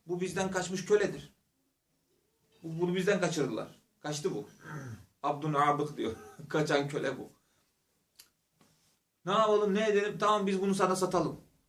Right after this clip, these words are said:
Sattılar diyor onu Yusuf Aleyhisselam. Köle diye sattılar.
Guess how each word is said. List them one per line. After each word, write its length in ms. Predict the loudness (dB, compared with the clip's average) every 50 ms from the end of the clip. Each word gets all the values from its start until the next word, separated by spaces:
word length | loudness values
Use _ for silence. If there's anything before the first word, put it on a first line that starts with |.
| _ _ _ _ _ _ _ _ _ _ _ _ _ _
Sattılar 640 | -8 -6 -6 -6 -4 -4 -2 0 0 0 -2 -2
diyor 160 | -4 -4 -4
onu 120 | -4 -6 -8
Yusuf 300 | -10 -12 -12 -10 -8 -8
Aleyhisselam. 400 | -6 -6 -8 -8 -10 -10 -10 -6
Köle 280 | -2 0 0 2 0
diye 120 | 0 -2 -4
sattılar. 420 | -6 -8 -12 -14 -16 -18 -20 -20